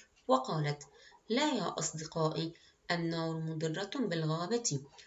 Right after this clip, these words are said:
فالأوراق لا تحرق، بل توضع تحت التراب لتكون سماداً للأشجار." سمعوا من البومة وتعاونوا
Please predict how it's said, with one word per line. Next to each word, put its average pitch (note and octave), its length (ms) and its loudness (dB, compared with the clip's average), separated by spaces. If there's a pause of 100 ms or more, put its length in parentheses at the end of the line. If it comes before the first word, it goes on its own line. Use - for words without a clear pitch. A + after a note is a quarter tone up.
(120)
فالأوراق G#3 760 0
لا B3+ 220 0
تحرق، E3+ 580 -6 (340)
بل G3+ 460 2 (100)
توضع F#3 520 0
تحت D#3+ 360 -6
التراب E3+ 720 2 (260)
لتكون G3 500 -2
سماداً E3+ 500 0
للأشجار." G#3+ 1000 2 (380)
سمعوا E3+ 540 2
من G3 220 2
البومة A#3 720 0 (300)
وتعاونوا A3 800 2